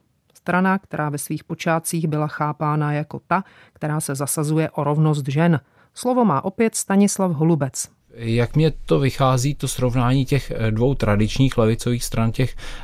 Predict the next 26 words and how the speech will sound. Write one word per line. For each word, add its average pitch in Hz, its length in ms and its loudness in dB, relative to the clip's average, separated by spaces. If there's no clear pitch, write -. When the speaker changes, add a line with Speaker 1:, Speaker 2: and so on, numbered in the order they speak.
Speaker 2:
eh, 104 240 -2
národních 110 600 2
socialistů 110 640 0
a 110 60 0
těch - 180 -6
sociálních 117 500 0
demokratů, 113 600 0
tak - 180 -2
ti 135 140 6
národní 135 440 4
socialisté 117 600 0
tím, 113 200 2
že 123 120 2
byli 120 320 2
tou 110 280 2
jako 113 280 0
spíše 117 440 0
středostavovskou 101 1040 -2
stranou, 113 440 0
tak 104 160 -2
tam 120 180 6
byly 117 240 4
výraznější 113 840 2
ty 113 140 0
ženské 110 400 0
osobnosti. 104 760 -2